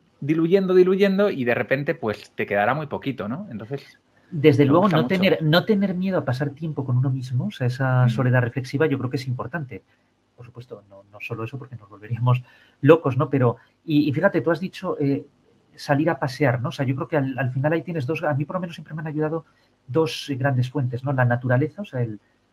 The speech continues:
Speaker 2: ir a un enclave natural, eh,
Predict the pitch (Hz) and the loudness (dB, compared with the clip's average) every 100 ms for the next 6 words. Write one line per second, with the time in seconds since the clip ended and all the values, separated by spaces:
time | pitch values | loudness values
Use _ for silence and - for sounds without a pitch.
0 | _ _ _ _ 131 123 113 110 107 110 | _ _ _ _ -10 -8 -8 -12 -14 -14
1 | 113 117 113 113 113 131 196 160 113 104 | -4 -4 -4 -6 -2 0 0 0 -6 -8
2 | 98 | -18